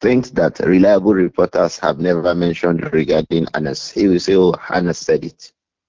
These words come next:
This is one. Secondly, he himself is weak. Who is that? Salamatu ibn Wardan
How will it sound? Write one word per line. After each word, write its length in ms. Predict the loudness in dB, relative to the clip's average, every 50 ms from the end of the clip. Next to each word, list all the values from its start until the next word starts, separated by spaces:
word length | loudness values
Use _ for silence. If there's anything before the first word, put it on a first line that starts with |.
| _ _ _ _ _ _ _ _ _ _ _ _ _ _ _ _ _
This 260 | -2 -2 -2 -2 -6
is 180 | -8 -6 -2
one. 320 | -2 0 0 0 -4 -8 -14
Secondly, 680 | -14 -2 -2 -2 -2 0 0 -2 -2 -2 -2 -2 -4 -4
he 560 | -4 -8 -16 -16 -4 2 4 6 6 6 4
himself 600 | 2 0 -2 -2 -2 -6 -2 2 2 2 2 -2 -6
is 260 | -8 -8 -8 -8 -4
weak. 440 | 0 0 0 0 -2 _ -18 -20 _ -4 _
Who 180 | 0 2 4
is 180 | 4 2 2 0
that? 360 | -2 -2 -2 -2 -4 _ -20 -20 _ _ _ _ _ _ _ _ _ _ _
Salamatu 720 | _ -4 -2 0 2 2 2 2 0 0 -2 -2 -2 0 2 2
ibn 200 | 2 2 2 0
Wardan 760 | 2 2 2 2 0 0 -4 -2 0 0 0 0 -2 -6 -10